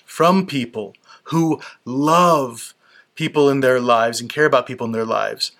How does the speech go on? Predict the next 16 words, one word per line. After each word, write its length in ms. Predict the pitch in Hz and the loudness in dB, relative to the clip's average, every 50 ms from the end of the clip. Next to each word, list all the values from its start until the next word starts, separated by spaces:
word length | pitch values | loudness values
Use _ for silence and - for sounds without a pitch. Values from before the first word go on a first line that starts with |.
| _ - - _ _ - | _ -20 -20 _ _ -12
and 140 | 120 117 - | -10 -10 -8
have 380 | - - 139 151 156 151 143 | -4 -2 0 0 0 0 0
somebody 760 | - - - 147 139 139 135 113 117 107 98 107 107 104 - _ _ _ _ _ _ _ | -2 -2 -2 -4 -6 -8 -6 -6 -6 -6 -6 -8 -12 -14 -18 _ _ _ _ _ _ _
who's 260 | - 135 135 131 - | -8 -4 -2 -2 0
gone 340 | - 139 131 135 139 143 135 | 2 4 4 4 4 2 0
through 280 | - - - 135 127 123 | -4 -6 -6 -6 -6 -4
things 340 | - - 139 139 135 127 127 | 0 0 0 0 0 0 0
like 240 | 123 123 117 117 | 0 0 0 0
I 200 | 113 110 110 113 | -2 -2 -2 -4
have, 540 | 107 - - 110 107 104 104 - - - - - | -6 -6 -6 -4 -4 -4 -4 -6 -8 -12 -14 -8
have 220 | - 123 120 120 | -6 -6 -6 -2
gone 420 | 120 135 135 135 139 139 143 135 135 | 0 2 2 2 2 2 0 -4 -6
through 420 | - - 127 127 127 127 123 110 - - - - - _ - | -8 -10 -6 -2 0 0 -2 -2 -6 -12 -18 -20 -14 _ 0
darkness, 380 | 131 131 127 - 131 120 - | 0 0 2 -2 -6 -6 -6
depression, 440 | - - - 135 131 - - 127 113 | -6 -4 -2 0 0 0 0 -2 -2
isolation, 760 | 113 113 - - 117 117 113 113 107 - - 123 117 110 113 | -4 -2 -4 -4 -4 -4 -4 -4 -2 -2 -2 -4 -6 -10 -10